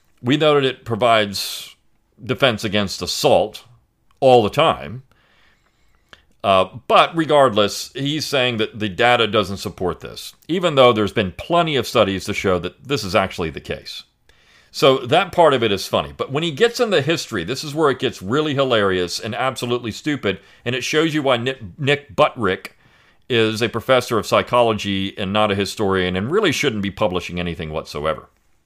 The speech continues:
So he says, "Where does this unique set of beliefs about the protective power of a gun come from?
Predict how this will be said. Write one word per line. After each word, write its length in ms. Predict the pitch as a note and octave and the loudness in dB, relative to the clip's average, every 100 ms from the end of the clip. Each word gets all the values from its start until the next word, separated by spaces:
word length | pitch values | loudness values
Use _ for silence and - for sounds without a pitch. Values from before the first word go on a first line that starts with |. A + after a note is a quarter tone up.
| _ _ _ _ _ _ _ _ _ _ _ - - - - - | _ _ _ _ _ _ _ _ _ _ _ -18 -18 -20 -20 0
So 100 | F3 | 2
he 60 | |
says, 280 | D#3+ F#3 A#2+ | 4 2 4
"Where 200 | D3 C#4 | 6 6
does 220 | D4+ A3 | 6 4
this 240 | G3+ F#3 - | 4 2 0
unique 320 | C3+ F3+ G3+ | -4 -2 -2
set 180 | - D3 | -2 -2
of 100 | A2 | 0
beliefs 440 | A#2 C#3+ E3+ - | 0 0 -4 -6
about 260 | G#2 A2 G2 | 0 2 0
the 80 | - | -4
protective 640 | F#2+ - G#3 - A#2+ - | -6 -4 -8 -6 -8 -6
power 380 | - D#3 B2 G2+ | -2 2 4 2
of 80 | F2 | 0
a 60 | |
gun 360 | E2 D#3 D3+ F#2+ | -2 -2 -2 -6
come 280 | A3+ D4 C#4 | -8 -8 -6
from? 460 | F#2+ C#2+ - - | -6 -6 -8 -18